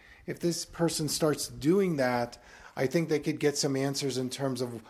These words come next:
why they're getting this film over their eyes. There's something going on in the tear production that's creating this imbalance. Well, that's all the time I have today. Um, I want to thank you so much for tuning in. And, uh,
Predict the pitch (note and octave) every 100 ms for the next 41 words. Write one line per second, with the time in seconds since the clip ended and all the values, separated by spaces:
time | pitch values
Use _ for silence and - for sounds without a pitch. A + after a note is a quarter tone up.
0 | - - B2+ B2 C#3 D#3 D#3+ C3+ C3+ C3+
1 | B2+ A#2+ - - D3+ D3 C#3 B2+ B2 B2
2 | A#2+ A#2+ A#2 A2+ - - - - C3 -
3 | G#3+ F#3+ F3+ E3 D#3 D3 C#3 C3+ B2+ A#2+
4 | A2+ - D3+ C#3 - C3 A#2+ A#2+ - A2
5 | G#2+ - - - A2+ - C3+ A#2+ A2 G#2+
6 | G2+ G#2+ G2 G2 F#2 E2 - - - -
7 | - _ _ - - - - _ _ _
8 | - - - - - - D#3+ F#3 B3 C4+
9 | C4 A#3+ A#3+ A#3+ A#3+ G#3 E3+ G#3+ A#3 A3+
10 | A3+ A3 A3 A3+ B3 A#3 D#3+ D#3 D#3 D3+
11 | D#3+ F3 E3+ - G#3 G#3 G3+ F3 - G#3
12 | G#3 G#3+ - F#3 - G#3+ G#3+ G3 F#3 G3
13 | A3+ B3 A#3+ - - - - D#3 D#3 D#3+
14 | D#3+ D#3+ D#3